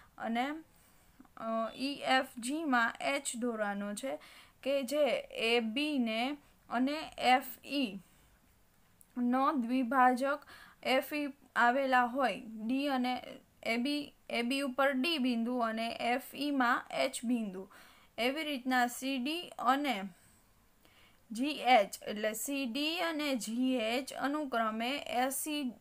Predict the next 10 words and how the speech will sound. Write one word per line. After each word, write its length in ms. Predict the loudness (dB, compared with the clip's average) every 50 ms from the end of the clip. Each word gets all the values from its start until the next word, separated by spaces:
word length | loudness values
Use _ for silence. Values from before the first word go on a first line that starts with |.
| -20 -20 _ -6
એ 180 | 0 0 0 0
સી 240 | 0 -2 -2 -2 -2
બી, 200 | 0 0 0 -2
એટલે 300 | -2 -4 -4 -6 -6 -4
એ 200 | -2 0 0 -2
સી, 380 | -2 -4 -4 -4 -4 -4 -6 -10 -14 -20 -20 -20 -20 -20 -20 _ _ _ -10
એ 280 | -4 -2 0 0 0 0
સી 400 | -2 -4 -4 -2 -2 -2 -2 -2
બી 320 | -2 -2 -2 0 0 0
માં 400 | 0 2 2 2 2 0 0 -4